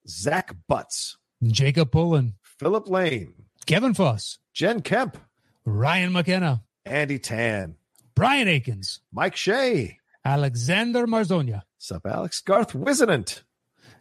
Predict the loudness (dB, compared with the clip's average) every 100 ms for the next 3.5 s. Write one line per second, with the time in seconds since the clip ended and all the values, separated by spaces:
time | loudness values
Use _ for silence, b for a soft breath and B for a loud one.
0 | -4 0 2 0 0 0 2 0 -4 _
1 | -12 -2 -2 -2 -4 -2 -2 -4 -10 -14
2 | -16 -20 _ _ _ -2 0 0 0 2
3 | 2 2 -4 -6 -8